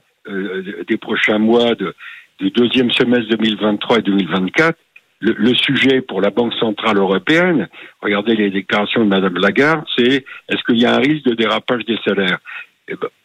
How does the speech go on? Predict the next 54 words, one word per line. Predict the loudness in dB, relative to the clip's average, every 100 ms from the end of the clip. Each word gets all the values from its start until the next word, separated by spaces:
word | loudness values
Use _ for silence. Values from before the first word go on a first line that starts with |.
| -4 2
moi, | 2
je | 4
dirais | 2 2 2
non | 2 2
à | 0
la | 0
lumière | -2 -2 -2
de | -2 -8
ces | -6
chiffres. | -6 -6 -8 -10 -18 -20 -4
C'est | -2
pas |
parce | 0 -2 -4
qu'il | 0
y | 2
a |
une | 4
légère | 2 2 2 0
augmentation | -2 -2 -2 -4 -4 -4 -4 -6 _ -20 -20 _
de | -4
pouvoir | 0 2
d'achat | 2 2 2 0
pour | -2 -2
certaines | -2 0 0 0
catégories | 0 -2 2 0
de | 2
main-d'œuvre | 2 4 2 0 -4
que | 0 0 -4 -14 -16 -6
on, | -4 -6 _ -20 -20 _ -6
qu'on | 0 2
est | 4 2
dans | 2 0
un, | 0 -2 -6 -20 _
ce | -8
qu'on | 0 0
appelle | 2 2 2 2
le, | 0 0
le | -2 -2 -2
jeu | 2 0 0
de |
la, | -2 -2 -4
la | -2 -2
boucle | 0 0 0 0
prix-salaire. | 0 0 2 2 0 -6 0
On | 2
n'est | 2
pas | 2 0
dans | 2 0
les | 0 0
années | 0 0
mille | 2
neuf | 0 -4
cent | -8
soixante-dix | -4 -2 2 0 2 0